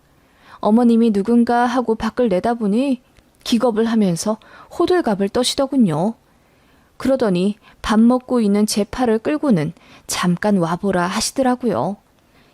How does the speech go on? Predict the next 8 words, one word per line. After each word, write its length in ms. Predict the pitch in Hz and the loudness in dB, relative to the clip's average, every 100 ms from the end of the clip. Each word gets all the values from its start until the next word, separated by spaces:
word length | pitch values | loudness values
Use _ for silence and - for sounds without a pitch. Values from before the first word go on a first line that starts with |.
| - | -4
영문도 560 | 208 214 240 262 254 254 | 0 4 4 4 4 2
모르고 380 | 185 208 220 | 0 0 0
끌려 280 | 233 285 294 | -2 0 2
나왔는데 800 | 240 185 233 233 190 180 226 254 - _ _ - - | 2 2 2 2 2 0 0 -2 -6 _ _ -20 -6
어머님이 540 | 190 208 233 226 220 | 0 2 4 4 2
저를 360 | 220 190 196 196 | 0 0 0 0
안방에 480 | 190 196 208 208 214 | 0 0 0 0 2
밀어넣더니 880 | 190 220 240 247 247 214 165 - | 2 2 2 0 0 0 -2 -6